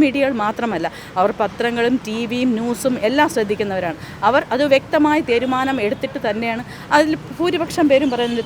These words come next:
തൃശ്ശൂർ സുരേഷ് ഗോപി ജയിക്കണം. എന്തുകൊണ്ടാണ് സുരേഷ് ഗോപി ജയിക്കണം എന്ന് പറയുന്നത്? അത് രാഷ്ട്രീയത്തിൽ ബി ജെ പിയിൽ പ്രവർത്തിക്കുന്നവരല്ല ആ മറുപടി,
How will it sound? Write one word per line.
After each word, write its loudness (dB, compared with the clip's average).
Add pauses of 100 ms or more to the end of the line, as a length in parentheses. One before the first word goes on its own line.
തൃശ്ശൂർ 0 (340)
സുരേഷ് 2
ഗോപി 2
ജയിക്കണം. 0 (180)
എന്തുകൊണ്ടാണ് 4
സുരേഷ് -4
ഗോപി -2
ജയിക്കണം 0
എന്ന് -4
പറയുന്നത്? -10 (200)
അത് 4 (120)
രാഷ്ട്രീയത്തിൽ 2
ബി -4 (120)
ജെ 2
പിയിൽ 2
പ്രവർത്തിക്കുന്നവരല്ല 0 (120)
ആ 2
മറുപടി, 0